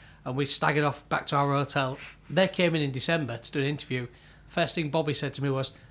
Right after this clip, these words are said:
"Have you sobered up yet?" <laughs> He remembered me from July. They were lovely. They are so funny. And they can tell some stories off air that, you know, you can't tell on air, but they are brilliant. They're really nice, really friendly,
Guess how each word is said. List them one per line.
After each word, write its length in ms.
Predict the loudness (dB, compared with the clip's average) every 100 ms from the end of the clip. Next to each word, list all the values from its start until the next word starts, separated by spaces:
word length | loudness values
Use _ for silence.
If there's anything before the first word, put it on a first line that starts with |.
| -6
"Have 120 | -2
you 60 | 4
sobered 300 | 6 6 6
up 160 | 4
yet?" 200 | 2 0 -6
<laughs> 520 | -12 -12 -10 4 6
He 180 | 6 4
remembered 640 | 0 4 2 2 -4 0
me 80 | 0
from 280 | 0 -2 0
July. 520 | 0 0 4 4 2 -4 -8 -8 -10 -2
They 80 | 2
were 140 | 4
lovely. 480 | 6 6 6 4 0 -2 0
They 140 | 2
are 120 | 4
so 360 | 4 6 6 4
funny. 380 | 4 2 2 -2 -8 -20 -12 -4
And 120 | -2
they 100 | -2
can 200 | -2 -4
tell 260 | 0 0 0
some 180 | -2 0
stories 520 | 0 2 0 -2 -6 4
off 220 | 4 4
air 260 | 0 0 -6 -18 -20 -20 -20 -14 -8
that, 160 | -2
you 100 | 0
know, 120 | 2
you 100 | 0
can't 260 | 2 2 2
tell 160 | 0 0
on 140 | 0
air, 140 | -4 -6
but 140 | -4
they 120 | -2
are 200 | -2 -4 -8
brilliant. 380 | -4 -2 -2 -2
They're 120 | -4 -4
really 360 | 2 4 6 4
nice, 340 | 4 2 0
really 220 | 2 2 2
friendly, 480 | 0 0 0 -4